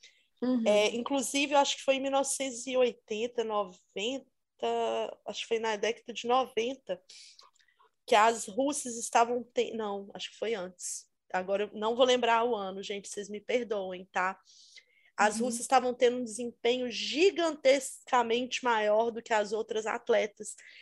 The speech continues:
Speaker 2: E aí descobriram que estavam dando testosterona pra elas.
Speaker 1: Hum. Que
Speaker 2: E
Speaker 1: foi
Speaker 2: aí
Speaker 1: o caso de um doping brasileiro da natação. Da, como é o nome da atleta, meu Deus?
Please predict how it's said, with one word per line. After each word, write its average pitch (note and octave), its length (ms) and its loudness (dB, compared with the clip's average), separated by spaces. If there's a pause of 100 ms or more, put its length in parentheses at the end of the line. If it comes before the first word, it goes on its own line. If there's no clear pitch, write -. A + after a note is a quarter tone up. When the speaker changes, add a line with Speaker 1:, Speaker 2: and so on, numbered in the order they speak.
(160)
Speaker 2:
E A3+ 120 2
aí A3+ 160 8
descobriram A#3+ 580 -2
que A#3+ 80 -20
estavam A#3 400 2
dando A3 1040 -4
testosterona A3 800 -2
pra A3+ 220 0
elas. F#3+ 560 -4 (100)
Speaker 1:
Hum. A#3 880 0 (960)
Que D#4 100 2
Speaker 2:
E G#3 100 2
Speaker 1:
foi E4 80 10
Speaker 2:
aí A3 160 8
Speaker 1:
o - 20 2
caso D4+ 420 8
de C#4+ 80 4
um E4+ 160 8
doping C#4 380 8
brasileiro C#4+ 840 6 (480)
da C4 220 6
natação. C4+ 720 4 (1120)
Da, G#3+ 840 6 (1160)
como A3+ 120 -2
é B3+ 40 2
o C4 40 4
nome B3 160 4
da A3+ 100 2
atleta, A#3 400 0
meu G3+ 160 -2
Deus? F3+ 460 -6